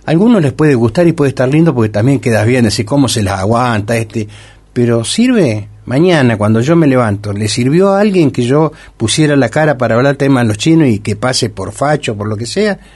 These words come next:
Tiene que servir. Yo los invito a ellos que vengan a dialogar y les voy a decir exactamente lo mismo. "Muchachos, ustedes vinieron a hacer plata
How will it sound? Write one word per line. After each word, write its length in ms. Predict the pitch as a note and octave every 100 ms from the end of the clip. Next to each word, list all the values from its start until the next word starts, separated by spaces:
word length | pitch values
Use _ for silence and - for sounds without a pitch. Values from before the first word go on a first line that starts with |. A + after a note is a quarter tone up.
| - - - -
Tiene 240 | - A3 C4
que 100 | B2
servir. 520 | - G#2 G3 E3+ F2+ - - - -
Yo 140 | A#2
los 140 | B2 G#2+
invito 440 | G2 A2 E3 E3
a 80 | D#3
ellos 200 | F3+ F3+
que 100 | A#2+
vengan 280 | A#2+ C#3 D3+
a 40 | D3
dialogar 380 | D3 D3 E3+
y 80 | A3+
les 100 | E3+
voy 80 | D3
a 40 |
decir 220 | D#3 - D3+
exactamente 560 | - G3+ E3 F3 E3
lo 80 | D3
mismo. 240 | G#3+ E3
"Muchachos, 520 | C#3 C3+ A#3+ - C3 G#2 - -
ustedes 280 | E3 E3+ B3
vinieron 220 | G3 G3
a 40 |
hacer 180 | E3+ E3
plata 480 | E3 A2+ F#2+ C3+